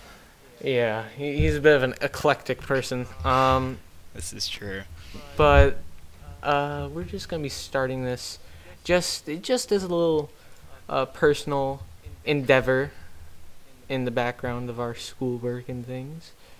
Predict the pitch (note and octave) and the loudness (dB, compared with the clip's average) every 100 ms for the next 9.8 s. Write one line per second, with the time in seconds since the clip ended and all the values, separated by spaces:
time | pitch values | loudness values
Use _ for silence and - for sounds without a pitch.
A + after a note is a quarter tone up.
0 | - - - - D#3 D3 C#3+ C#3+ - - | -20 -20 -20 -6 -2 0 0 -2 -6 -12
1 | - - - B2 B2 B2 - - - - | -20 -18 -8 -6 -6 -6 -12 -20 -20 -20
2 | - - - - - - - - C3+ C#3 | -20 -20 -20 -20 -20 -20 -20 -10 -2 0
3 | C#3+ C3 C#3+ C3+ C#3 D#3 F3 C3+ A2 - | 0 -2 -4 -2 -2 -2 -4 -8 -8 -12
4 | - B2+ B2+ B2+ B2 A#2+ A#2+ B2 - - | -12 -8 -6 -6 -8 -8 -10 -12 -20 -12
5 | C3+ C3+ D#3+ D3 - - - - - B2+ | -10 -6 -6 -8 -14 -20 -20 -20 -10 -8
6 | B2 B2+ B2+ C3 B2+ C#3 F3 C3 A2 A#2 | -8 -10 -8 -8 -4 -4 -4 -8 -6 -8
7 | - A2 G#2+ G#2 G#2 G#2 G#2 G2+ - - | -6 -6 -4 -6 -6 -6 -6 -8 -14 -20
8 | - - - _ _ - - - - A#2 | -20 -20 -20 _ _ -20 -20 -20 -18 -14
9 | A2 G2+ G#2 - - - - | -12 -12 -14 -16 -20 -20 -20